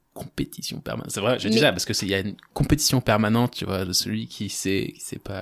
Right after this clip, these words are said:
Speaker 1: et tout ça. Il y a
Speaker 2: Oui.
Speaker 1: une, il y a,
Speaker 2: Oui,
Speaker 1: après, c'est
Speaker 2: exact.
Speaker 1: parfois c'est bien parce que
Speaker 2: Non.
Speaker 1: ça pousse les gens à, moi je trouve ça incroyable, c'est une parenthèse, mais je trouve ça incroyable que, que le, le domaine dans lequel on, on se, on, je sais pas comment dire, euh,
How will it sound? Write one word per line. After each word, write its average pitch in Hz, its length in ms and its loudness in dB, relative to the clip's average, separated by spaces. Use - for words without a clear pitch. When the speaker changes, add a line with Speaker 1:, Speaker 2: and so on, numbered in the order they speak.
Speaker 1:
et 107 40 -10
tout - 140 -8
ça. - 120 -8
Il 117 60 -2
y 117 40 8
a 117 40 10
Speaker 2:
Oui. 123 60 10
Speaker 1:
une, 120 80 8
il 113 80 4
y 110 100 2
a, 101 240 0
Speaker 2:
Oui, 294 100 4
Speaker 1:
après, 185 160 10
c'est 220 80 2
Speaker 2:
exact. 240 260 4
Speaker 1:
parfois 143 220 6
c'est 151 80 2
bien 208 140 6
parce - 100 -2
que 262 60 2
Speaker 2:
Non. 330 60 2
Speaker 1:
ça - 100 2
pousse - 200 0
les 113 120 0
gens 123 140 2
à, 101 380 -4
moi 127 100 6
je - 60 0
trouve - 120 -6
ça 127 220 6
incroyable, 127 420 2
c'est 101 120 -6
une 92 120 -4
parenthèse, 110 380 2
mais 95 100 0
je - 80 -6
trouve - 120 -8
ça 98 100 -2
incroyable 101 320 -4
que, - 280 -8
que 120 100 4
le, 98 260 4
le 101 160 -2
domaine 113 500 6
dans 101 120 0
lequel 113 400 2
on, 92 260 -2
on 101 100 -6
se, 95 360 -4
on, 90 480 -6
je 104 200 -10
sais - 80 -10
pas 101 120 -8
comment 92 180 -6
dire, 90 180 -4
euh, 101 240 -6